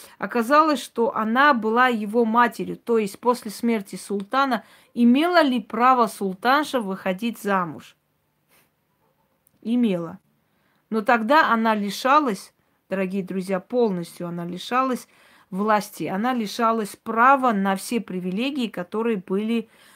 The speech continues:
у султанских жен. Понимаете, в чем дело? То есть ее сан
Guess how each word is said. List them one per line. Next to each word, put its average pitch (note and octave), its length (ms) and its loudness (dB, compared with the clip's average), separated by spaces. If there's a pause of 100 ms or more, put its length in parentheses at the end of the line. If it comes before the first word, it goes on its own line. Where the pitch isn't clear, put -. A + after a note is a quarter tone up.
(140)
у G#3+ 280 -6
султанских G3 840 -6
жен. F3 300 -4
Понимаете, G#3+ 480 -2
в F3+ 60 -8
чем F3+ 220 -8
дело? E3 260 -6 (600)
То A#3 100 0
есть A3 220 -2
ее A3+ 380 2
сан D4 540 2